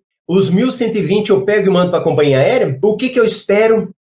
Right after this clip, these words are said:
pra aumentar esses pontos meus?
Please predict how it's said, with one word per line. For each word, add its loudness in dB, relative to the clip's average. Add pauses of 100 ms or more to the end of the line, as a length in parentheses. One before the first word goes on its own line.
(640)
pra 0
aumentar 2
esses -2
pontos -2
meus? -2